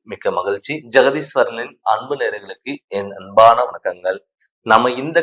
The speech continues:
காணொளியில என்ன பார்க்க போறோம் வந்து பாத்தீங்கன்னா, சனி வக்கரம் அடையறதுனால மகர ராசிக்கு என்னென்ன மாற்றங்கள் வரப்போகுதுன்னு நம்ம பார்க்க போறோம். பொதுவாவே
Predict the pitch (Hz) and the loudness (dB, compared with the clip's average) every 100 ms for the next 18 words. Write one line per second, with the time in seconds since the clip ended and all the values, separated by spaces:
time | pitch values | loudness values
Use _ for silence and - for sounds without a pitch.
0 | - 120 131 147 113 104 101 117 - 107 | 6 8 8 4 -4 -6 -6 -8 -4 -2
1 | 123 151 151 110 113 107 107 104 98 - | -2 -2 4 2 2 -4 -4 -6 -10 -8
2 | 92 92 87 101 113 _ _ _ - - | -8 -8 -6 -6 -6 _ _ _ -10 6
3 | 147 151 180 180 - _ - 113 120 - | 8 8 4 -4 -8 _ 0 2 2 2
4 | 165 156 101 104 101 90 90 92 110 - | -2 0 -2 -4 -4 -6 -4 0 -2 -2
5 | _ _ _ - 123 139 196 185 139 113 | _ _ _ 4 8 8 8 4 2 0
6 | - 101 - 139 - 113 131 175 175 156 | -2 -14 -12 -12 -8 -4 -2 -2 -8 -6
7 | 160 147 104 131 - - 120 139 143 98 | -8 2 8 8 6 -2 -6 -6 -6 -8
8 | 101 101 - 131 90 78 80 _ 80 78 | -8 -10 -12 -14 -20 -14 -16 _ -10 -10
9 | - _ _ _ _ _ - 160 175 160 | -16 _ _ _ _ _ 6 8 8 6
10 | 160 | 4